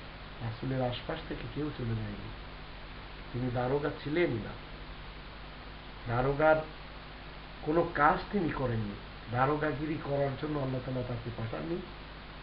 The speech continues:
বরঞ্চ তিনি চিরকাল বলেছেন, ছয় নম্বর সূরা আল আনামের উনিশ নম্বর আয়াতের দৃষ্টিতে তিনি বলছেন যে, "আমি এই কোরআন মানুষের মাঝে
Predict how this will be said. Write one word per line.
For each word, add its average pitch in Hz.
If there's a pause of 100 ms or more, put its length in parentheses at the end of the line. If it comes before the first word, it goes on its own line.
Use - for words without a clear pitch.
বরঞ্চ 151 (140)
তিনি 139 (340)
চিরকাল 139
বলেছেন, 135 (1300)
ছয় 127
নম্বর 151 (100)
সূরা 135
আল 127
আনামের 131 (260)
উনিশ 143
নম্বর 143
আয়াতের 120
দৃষ্টিতে 123 (2000)
তিনি 131
বলছেন 165
যে, 139
"আমি 139
এই 143 (100)
কোরআন 139 (800)
মানুষের 139
মাঝে 127